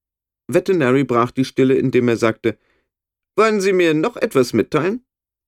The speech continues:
Er schaute auf die Pastete, die Glenda wie ein Keuschheitsschild vor sich hielt. "Könnt ihr nichts dagegen unternehmen?", fragte sie. "Es ist ein Spiel, Fräulein Zuckerbohne.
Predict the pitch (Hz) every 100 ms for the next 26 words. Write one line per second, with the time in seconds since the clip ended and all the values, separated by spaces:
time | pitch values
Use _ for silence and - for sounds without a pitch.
0 | _ - 123 139 135 131 - - - 156
1 | 139 87 90 110 101 98 95 - 92 90
2 | - - 165 - 95 71 - - 87 -
3 | 85 80 - 87 76 _ _ _ _ _
4 | _ _ _ _ - - - - - 202
5 | 196 196 196 - 180 156 180 170 165 156
6 | 151 151 214 247 - - - 82 - 110
7 | 104 156 _ _ _ _ _ _ _ _
8 | _ _ - 160 - 185 - - 156 147
9 | - - _ 262 247 - _ _ _ _
10 | _ - 127 113 107 - 107 92 95 85